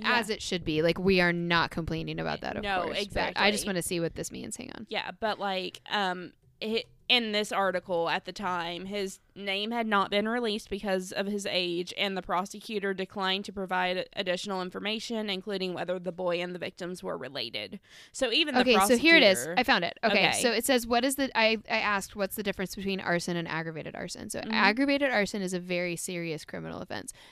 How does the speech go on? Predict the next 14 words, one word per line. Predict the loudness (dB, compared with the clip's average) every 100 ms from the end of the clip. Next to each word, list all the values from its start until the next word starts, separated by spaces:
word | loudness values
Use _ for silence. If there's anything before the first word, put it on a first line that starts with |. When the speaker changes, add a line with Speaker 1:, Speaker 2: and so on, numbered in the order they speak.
| -4
Speaker 1:
An | -2 2
aggravated | 2 2 2 2 2 0
arson | 0 0 -2 -2
charge | 0 2 2 -2 -8 -20 _
is | -4 -2
different | 4 4 4 -2
from | -6 -6
arson, | -2 -2 -4 -6 -8 0
arson, | 0 2 -2 -6 -10
sorry, | -8 -8 -6
not | -8 -6
arson, | -6 -6 -10 -8
I'm | -8
drunk, | -4 -4